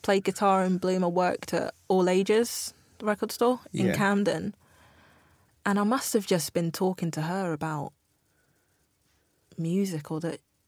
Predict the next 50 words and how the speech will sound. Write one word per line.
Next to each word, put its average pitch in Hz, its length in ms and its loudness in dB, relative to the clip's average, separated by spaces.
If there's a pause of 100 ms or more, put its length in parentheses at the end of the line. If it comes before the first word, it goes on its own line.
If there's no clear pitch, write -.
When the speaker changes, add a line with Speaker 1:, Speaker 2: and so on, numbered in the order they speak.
(380)
Speaker 1:
she - 240 -12
was 165 140 -6
starting 170 320 -8
a 160 40 -6
band. 170 420 -8
She 196 100 0
was 190 100 2
in 185 60 -2
a - 20 0
band 180 220 -4
called 170 180 -8
Bracelets 170 640 -6
before. 170 500 -6 (1040)
And 180 340 2
she - 180 -2
had 196 260 2
the 180 140 2
other, 175 220 0
the 175 160 0
other 170 120 0
two, 160 220 -2
David 160 360 -2
and 160 240 -6
Nacho, 160 360 -4
already. 156 420 -2 (100)
And 160 120 -4
I - 20 -4
think 165 220 -6
they 151 120 -4
just 151 220 -6
said 175 140 -4
that - 100 -8
they 160 140 -6
needed 165 260 -4
a 160 40 -10
bassist. - 680 -8 (580)
And 170 80 -6
I 156 80 -4
just - 260 -10
was - 140 -10
like, - 280 -10 (160)
she, - 360 -6
I, 175 240 4
I've 185 200 2
always 185 340 4
thought 175 320 2
she - 180 -2
was 156 180 0
really 160 340 0
cool. 175 320 -2